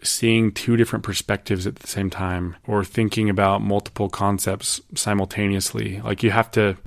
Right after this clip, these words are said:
be able to see all the gray in between the black and white. And people who have that can come out of trauma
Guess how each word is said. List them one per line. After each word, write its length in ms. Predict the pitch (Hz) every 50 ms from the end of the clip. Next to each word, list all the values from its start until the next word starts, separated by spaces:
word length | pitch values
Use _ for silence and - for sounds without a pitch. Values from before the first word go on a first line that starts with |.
| -
be 160 | - 117 117
able 160 | 120 117 113 110
to 60 | 101
see 320 | - - - 120 117 120
all 200 | - 107 101 104
the 100 | 98 101 92
gray 600 | - - 104 101 101 95 95 90 90 92 95 98
in 140 | 101 101
between 460 | 98 95 - - - 101 98 92 90 90
the 80 | 92
black 260 | 92 98 107 104 -
and 100 | 92 95
white. 280 | 87 - 117 - - - - _ _ _ _ _ _ _ _ _ _ _
And 160 | - 107 101 95
people 300 | - 127 120 131 123 104
who 140 | 98 110
have 380 | 98 - - - 113 110 101 95
that 500 | 101 101 98 98 92 95 - - - -
can 160 | - 107 101
come 260 | 92 - - 104 107
out 180 | 104 98 98 95
of 200 | 98 98 85 -
trauma 560 | - - 104 101 98 95 92 87 90 87 -